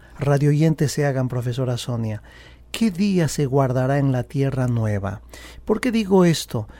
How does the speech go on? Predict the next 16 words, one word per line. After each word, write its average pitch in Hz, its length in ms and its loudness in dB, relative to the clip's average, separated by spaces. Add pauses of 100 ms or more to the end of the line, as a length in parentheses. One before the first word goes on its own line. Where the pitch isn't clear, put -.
(180)
Porque 151 280 -2
hay 170 60 4
muchas 196 340 2
personas 156 500 -2
que 147 140 -6
posiblemente 143 720 -2
piensan 131 380 -4
así. 123 360 -8
Jesús 139 360 -4
resucitó 131 540 -4
el 131 80 -2
primer 127 320 -2
día 123 120 -2
de 113 120 -2
la 117 80 -2
semana, 175 560 0